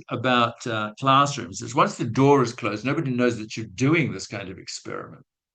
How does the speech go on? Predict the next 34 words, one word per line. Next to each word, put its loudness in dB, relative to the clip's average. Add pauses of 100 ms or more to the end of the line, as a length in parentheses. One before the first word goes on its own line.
(1400)
I -12
mean, 2
I 6
would 6
have 2
been 2
sacked 0 (420)
if -6
anybody 0
had -8
known. -6
I -12
was -6
just -4
going 4
in 2
without 4
a 2
lesson 0
plan -8
and -6
just -4
saying, -2 (2000)
I -6
didn't -8
say -4
anything. -6
Anyway, 2 (400)
so 4
after 6
about 4
five, 6
ten 2
minutes -6